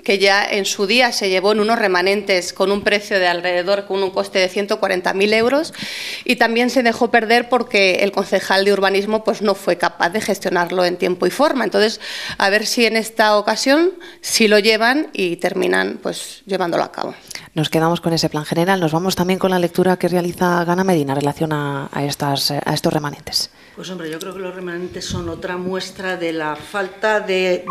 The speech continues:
Speaker 3: de previsión y de, de gestión. O sea, los remanentes no es como en una casa que ahorras y que bien cuánto dinero tengo guardado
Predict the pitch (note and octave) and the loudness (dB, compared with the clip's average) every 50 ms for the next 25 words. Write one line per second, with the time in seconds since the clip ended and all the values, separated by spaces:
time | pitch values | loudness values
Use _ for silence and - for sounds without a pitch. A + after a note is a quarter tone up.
0 | E3 D#3 F3 F3+ F3+ F3 F3+ - F#3+ F3 E3 D#3+ - - - G#3+ G3+ F#3 E3+ D#3+ | -8 -2 2 2 2 2 2 2 4 4 4 2 0 4 4 6 4 4 4 2
1 | D#3 D#3+ D#3+ E3 E3 D#3 D3+ D3+ D#3+ D#3 D#3 - - E3+ - - - G3+ G3 F3+ | 2 2 2 2 2 2 0 0 0 -2 -2 -2 -2 -4 -6 -2 2 2 2 4
2 | E3 D3+ - - - - - - - - - - - A#2+ - F3 F3 F3 F3 E3+ | 2 0 -2 -6 -14 -20 -14 -12 -10 -6 -6 -6 -6 -4 -2 0 2 2 4 2
3 | E3+ F3+ G3 G3 A3 A3 G#3+ G#3+ G3 - G#3+ G3+ G3 F#3+ F#3+ F#3 E3+ F#3+ F3+ - | 4 2 2 2 2 2 2 2 0 2 2 2 2 4 2 2 2 0 0 0
4 | G3+ F3 - - F3+ F3+ F#3 F#3 F3 - F#3 D#3 F#3+ F3 F#3 F#3+ F3 F#3 F3+ E3 | -2 -2 0 2 2 4 4 2 0 0 -2 -2 0 0 0 0 0 0 -2 0
5 | F3+ F#3 F3+ F#3 F#3 F#3 F3+ F#3 F#3 F3+ F3+ F3 E3+ F#3 F#3+ G3 G3+ G3 A3 A3 | 0 0 0 2 2 0 0 0 -2 0 2 2 2 2 2 2 0 2 2 0
6 | A3 | 0